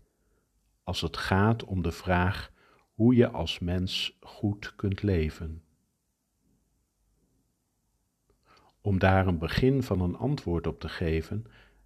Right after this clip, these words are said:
zal ik in deze podcast iets zeggen over drie steekwoorden die volgens mij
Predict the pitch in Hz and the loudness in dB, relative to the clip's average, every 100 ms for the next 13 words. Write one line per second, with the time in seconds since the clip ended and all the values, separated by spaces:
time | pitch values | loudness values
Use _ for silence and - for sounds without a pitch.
0 | _ - 120 110 107 92 87 87 - - | _ -2 4 4 4 0 2 0 -2 -6
1 | 104 104 - 95 95 - - - 101 - | -4 -4 -4 -2 -2 -4 -8 -6 -8 -6
2 | - 120 117 117 110 98 90 87 85 80 | -2 -2 0 0 0 0 -2 0 -2 -4
3 | 87 - 131 - - - 92 98 - 92 | -6 -4 -4 -2 -4 0 0 0 -2 -4
4 | 90 82 92 95 - _ _ _ _ _ | -2 -2 -2 -6 -10 _ _ _ _ _
5 | _ - 98 95 82 82 - 95 95 104 | _ -6 -2 -2 -2 -6 -4 0 2 2
6 | 120 | 0